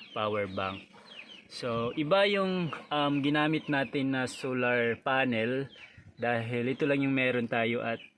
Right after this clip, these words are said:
um, uh, binigay lang din ito sa atin. So, uh, ginawa ng paraan. So, tinulungan tayo para paano,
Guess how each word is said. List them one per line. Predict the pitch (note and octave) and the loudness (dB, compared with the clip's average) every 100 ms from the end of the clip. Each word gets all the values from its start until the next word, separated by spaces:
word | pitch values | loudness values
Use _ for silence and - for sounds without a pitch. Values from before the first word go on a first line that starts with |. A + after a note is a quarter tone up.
| - A#2+ | -10 -4
um, | A2 G#2+ G#2+ G#2 G#2 - - - _ - _ _ - | -2 -2 -4 -4 -6 -10 -18 -20 _ -20 _ _ -10
uh, | C3 A#2 A#2 | -4 -2 0
binigay | C#3+ D3 D3 C3+ | 0 4 6 6
lang | C3+ | 4
din | C3 B2+ | 2 0
ito | C3 | -2
sa | - A#2+ A2+ | 0 2 2
atin. | - A2+ A2 | 0 -2 -2
So, | - B2 A#2+ A#2 A#2 G2 - - | -2 0 0 0 -2 -4 -14 -4
uh, | C3 A#2+ A#2 A2+ A2 | 0 2 2 2 0
ginawa | C3+ D#3 E3+ E3+ | 2 4 4 4
ng | D#3+ | 2
paraan. | D#3+ D#3 C3+ C3 D3 | 2 4 4 2 0
So, | C#3 C3 | -4 -6
tinulungan | D3 C#3 C#3+ D3+ C#3+ C3+ | -2 2 4 4 2 2
tayo | C3+ C3 C3 | 2 2 2
para | B2+ A#2+ A#2+ | 2 2 2
paano, | - A#2 A#2+ A#2+ A#2+ | 0 0 2 0 -2